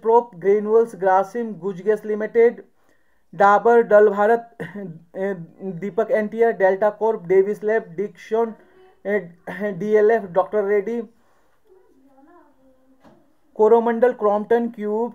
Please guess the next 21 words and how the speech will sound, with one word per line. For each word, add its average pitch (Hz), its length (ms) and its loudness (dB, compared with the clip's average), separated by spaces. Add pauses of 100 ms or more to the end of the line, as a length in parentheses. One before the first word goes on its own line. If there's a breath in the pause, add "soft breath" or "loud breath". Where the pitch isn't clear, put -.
क्यूमिनसिंड, 220 680 -4
डाबर, 190 560 4
डल 196 260 2
भारत, 190 320 -2
दीपक 180 460 -8
एनटीआर, 202 340 -4
डेल्टा 180 380 0
कॉर्प, 202 320 -4
डेविस 190 420 -4
लैब, 214 300 -4 (380 soft breath)
डिक्सन, 220 540 -6
डीएलएफ़, 202 540 -2
डॉक्टर 202 400 -4
रेड्डी, 208 340 -4 (580 soft breath)
इसारमोट, 208 680 0 (380)
इसारमोट, 202 560 0
स्कॉट्स, 214 460 -2
एक्साइडिन, 196 640 0
फेडरल 202 380 0
बैंक, 208 280 -4
एफ़एसएल, 196 540 -2